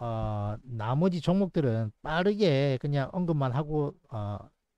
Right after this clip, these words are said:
마무리 짓도록 하겠습니다. 지금 오씨아이가, 자,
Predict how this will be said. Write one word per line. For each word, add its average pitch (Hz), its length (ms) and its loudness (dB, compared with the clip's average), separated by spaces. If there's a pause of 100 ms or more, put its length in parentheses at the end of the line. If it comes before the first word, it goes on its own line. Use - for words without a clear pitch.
(1200)
마무리 135 240 0
짓도록 147 320 0
하겠습니다. 117 460 2 (720)
지금 190 460 6
오씨아이가, 185 840 6 (1040)
자, - 240 -14